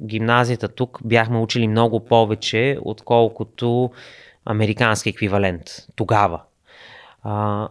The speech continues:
но пък това, което в Америка правят страхотно много, е карате да пишеш. Значи там изпити, естествено, взимах доста изпити, тестове, но едно петдесет, шейсет, седемдесет процента от работата беше писане.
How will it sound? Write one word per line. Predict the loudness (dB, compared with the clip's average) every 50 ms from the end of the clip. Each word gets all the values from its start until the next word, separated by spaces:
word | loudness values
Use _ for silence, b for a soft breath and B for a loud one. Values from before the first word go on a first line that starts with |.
| -8
но | -4 -4 0 0 0 0 0 0
пък | 0 0 0 0 -6
това, | 0 2 2 2 4
което | 4 2 2 2 0 -4
в | -4
Америка | -2 2 2 2 2 2 -2 -4 -8
правят | -2 0 0 2 0 -2 -6
страхотно | -8 -10 -12 -6 -4 -4 -4 -4 -6
много, | -4 -2 -2 -2 -2 -2
е | -4
карате | 0 0 0 0 0 -2 -4 -4 -4
да | -4 -8
пишеш. | -8 -8 -8 -8 -8 -8 -8 -10 -10 -10 -12 -16 _ _ B B B B B B B B B _
Значи | -2 -2 -2 -2 -4 -6
там | -2 0 0 2 2 0
изпити, | -2 -2 -4 -6 -8 -6 -2 0 0
естествено, | 0 2 2 2 2 2 2 -2 -2
взимах | -2 0 0 0 0 0 0
доста | 2 2 2 2 2 0 -2
изпити, | -2 -2 -4 -10 -12 -14 -14 -2
тестове, | _ 0 0 0 -2 -4 -4 -4 -2 -2 -4 -4 -6 b b b b b b b b b b b
но | -2 0 2 2 4 4 4 2 2 0 -2 -4 -6
едно | -4 -2 -2 -2 0 0
петдесет, | -2 -2 -2 -2 0 0 0 0
шейсет, | 0 -4 -4 0 0 0 0
седемдесет | 0 -4 -4 -4 -4 -2 0 0 0 0
процента | -4 -10 -8 -4 -2 -2 -2 -2 -2 -2 -2
от | 0 0 0 0 -2 -4 -4 -2
работата | 0 2 2 0 -2 -6 -8 -6 -2
беше | -2 -2 -2 -4 -8 -8
писане. | -8 -8 -6 -6 -6 -8 -8 -10 -12